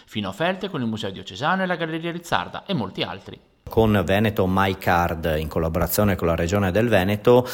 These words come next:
Speaker 2: abbiamo costruito questo percorso che permetterà, eh, di ottenere un biglietto a tariffazione agevolata a cinque euro in luogo di otto per accedere al nostro museo,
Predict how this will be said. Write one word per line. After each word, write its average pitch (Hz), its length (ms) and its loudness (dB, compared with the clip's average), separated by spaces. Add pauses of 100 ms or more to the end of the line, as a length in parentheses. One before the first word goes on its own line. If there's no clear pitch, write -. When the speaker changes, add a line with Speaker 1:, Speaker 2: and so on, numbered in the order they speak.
(180)
Speaker 2:
abbiamo 104 400 6
costruito 110 760 4
questo 101 280 4
percorso 98 600 2
che 95 120 0
permetterà, 92 1120 2
eh, 82 100 -4
di 90 100 0
ottenere 104 520 2 (100)
un 107 320 2
biglietto 98 600 2
a 82 40 0
tariffazione 87 580 0
agevolata 92 520 2
a - 20 -2
cinque 95 460 2
euro 90 220 2
in 85 60 0
luogo 95 280 4
di 123 100 4
otto 95 340 4
per 110 260 4
accedere 92 640 2
al 78 160 0
nostro 95 340 2
museo, 113 560 6